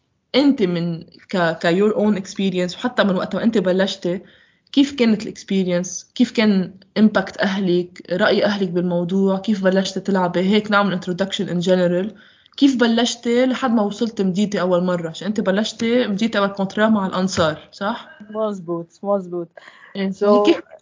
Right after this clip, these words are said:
Speaker 1: in general؟
Speaker 2: أنا بعتبر إنه كان، يعني، حظي كتير حلو growing up، آه، كولد، لأنه كنا نعيش بالأي يو بي. بيي كان أستاذ بالأي يو بي.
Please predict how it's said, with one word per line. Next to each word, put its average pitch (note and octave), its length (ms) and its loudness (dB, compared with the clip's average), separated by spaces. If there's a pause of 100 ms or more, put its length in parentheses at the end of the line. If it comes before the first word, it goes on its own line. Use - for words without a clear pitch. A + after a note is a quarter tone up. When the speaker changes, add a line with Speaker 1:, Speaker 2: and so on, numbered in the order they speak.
(200)
Speaker 1:
in F#3 40 -10
general؟ F3+ 540 0 (1000)
Speaker 2:
أنا C#4 180 -2
بعتبر C4 720 -4
إنه F#3+ 800 -8 (100)
كان، G3 460 -12 (120)
يعني، D#3+ 840 -12 (300)
حظي A#3+ 400 -2
كتير B3 280 -8
حلو F#3 540 -6 (100)
growing G3 300 -6
up، F#3+ 420 -8 (100)
آه، E3+ 240 -14
كولد، F#3+ 460 -6
لأنه F3 240 -18
كنا G3 240 -12
نعيش G3 300 -14
بالأي F3 200 -12
يو F3 100 -10
بي. F3+ 320 -12
بيي F#3 300 -6
كان F#3 340 -14
أستاذ F#3+ 460 -4
بالأي D#3+ 300 -16
يو E3 60 -14
بي. E3+ 260 -14